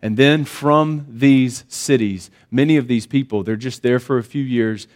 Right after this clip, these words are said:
they're just there for school, they're just there for a little business, and then they're gonna go home. And they're gonna take the gospel back to their homelands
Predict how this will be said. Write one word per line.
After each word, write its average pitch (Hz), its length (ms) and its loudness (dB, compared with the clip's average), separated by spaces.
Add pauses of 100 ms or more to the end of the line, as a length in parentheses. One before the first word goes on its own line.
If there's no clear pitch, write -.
they're 123 100 -2
just 113 280 -8
there 123 160 0
for 127 140 -8
school, 113 500 -4 (120)
they're 123 100 -2
just 117 220 -10
there 123 140 2
for 123 160 -10
a 113 40 -4
little 113 240 -4
business, 107 520 -8 (200)
and 101 80 -10
then 107 80 -4
they're 120 120 -4
gonna 117 160 -6
go 98 140 -4
home. 92 340 -10 (720)
And 90 100 -10
they're 120 120 0
gonna 127 160 0
take 110 260 -4
the 107 80 -12
gospel 98 460 -4
back 107 480 -6
to - 120 -14
their 101 180 -6
homelands 92 680 -10